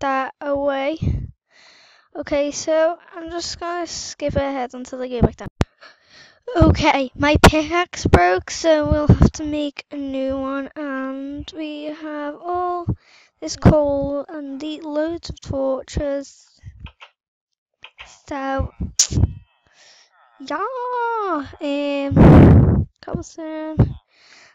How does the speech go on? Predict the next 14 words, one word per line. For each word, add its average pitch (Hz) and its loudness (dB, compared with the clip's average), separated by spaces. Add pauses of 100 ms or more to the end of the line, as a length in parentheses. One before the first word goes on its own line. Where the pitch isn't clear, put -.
Let's 403 -8
just 359 -8
make 262 -6
as 269 -8
many 247 -10
as 262 -12
we 254 -12
can, 262 -2
'cause - -14
who's 349 -12
bothered? 285 -8 (1500)
And 240 -12
not 269 -2
me. 247 -2